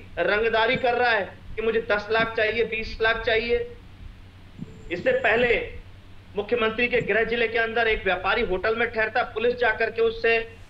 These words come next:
वसूली करती है, वसूली ना होने पर उसे गोली मार दी जाती है।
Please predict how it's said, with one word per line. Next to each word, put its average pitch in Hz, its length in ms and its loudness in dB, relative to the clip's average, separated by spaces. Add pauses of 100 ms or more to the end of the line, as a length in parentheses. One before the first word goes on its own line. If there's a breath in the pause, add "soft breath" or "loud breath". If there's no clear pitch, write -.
वसूली 226 380 2
करती 262 340 2
है, 262 80 4
वसूली 240 380 0
ना 233 140 2
होने 240 280 4
पर 240 120 2
उसे 233 180 2
गोली 226 260 2
मार 233 200 2
दी 247 120 -2
जाती 233 360 0
है। 240 340 -2